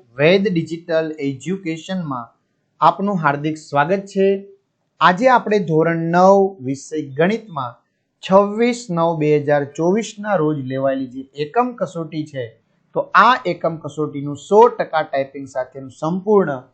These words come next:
પ્રશ્ન બેંકનું વિદ્યાર્થી મિત્રો આપણે સોલ્યુશન જોવાના છીએ. તો ખાસ વિદ્યાર્થી મિત્રો ચેનલમાં નવા હોય તો ચેનલ સબસ્ક્રાઇબ કરો, જેથી તમને ધોરણ નવના તમામ વિષયના વીડિયો લેક્ચર નોટિફિકેશન દ્વારા મળે.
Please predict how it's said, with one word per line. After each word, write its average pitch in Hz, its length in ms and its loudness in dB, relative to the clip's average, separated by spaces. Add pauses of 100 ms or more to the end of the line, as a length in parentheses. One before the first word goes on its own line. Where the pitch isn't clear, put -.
(260)
પ્રશ્ન 202 400 2
બેંકનું 165 500 -2
વિદ્યાર્થી 156 460 0
મિત્રો 165 300 -4
આપણે 139 280 -4
સોલ્યુશન 135 500 -14
જોવાના 123 540 -2 (340)
છીએ. 180 420 2 (380)
તો 180 80 -4
ખાસ 226 380 2
વિદ્યાર્થી 214 380 2
મિત્રો 196 280 -2
ચેનલમાં 170 440 -4
નવા 156 400 6
હોય 196 220 4
તો 170 160 -6
ચેનલ 151 280 -8
સબસ્ક્રાઇબ 175 500 0
કરો, 196 460 6 (320)
જેથી 170 280 2
તમને 180 320 -2
ધોરણ 151 280 0
નવના 156 480 0
તમામ 190 540 2
વિષયના 165 360 -8
વીડિયો 139 340 -2
લેક્ચર 143 360 -4
નોટિફિકેશન 165 680 -14
દ્વારા 180 200 2
મળે. 185 380 2